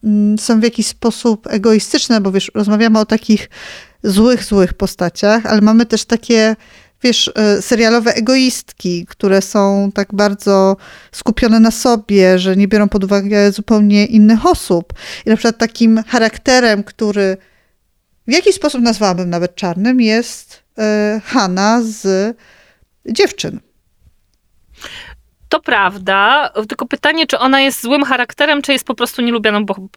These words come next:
Speaker 2: postacią. Bo wydaje mi się, że to są dwie różne rzeczy.
Speaker 1: Myślę, że ona bardzo rani ludzi wokół siebie i bardzo z-, ich wykorzystuje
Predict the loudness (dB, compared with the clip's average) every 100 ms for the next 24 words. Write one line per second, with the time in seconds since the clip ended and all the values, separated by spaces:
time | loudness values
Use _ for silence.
0 | _ -6 -4 -6 -6 -10 -12 _ _ _
1 | _ _ _ _ -2 -2 0 -2 0 0
2 | -2 -4 -4 -4 -6 -4 -2 -2 -2 -2
3 | 0 -2 -4 -6 -8 _ _ _ _ -20
4 | _ -4 -2 0 0 2 2 0 0 0
5 | 2 2 0 -2 -2 -2 -2 -4 -4 -6
6 | -4 -6 -8 -12 -10 -2 -2 -2 -6 -6
7 | -4 -2 -2 -2 -2 -2 -6 -6 -2 -2
8 | -2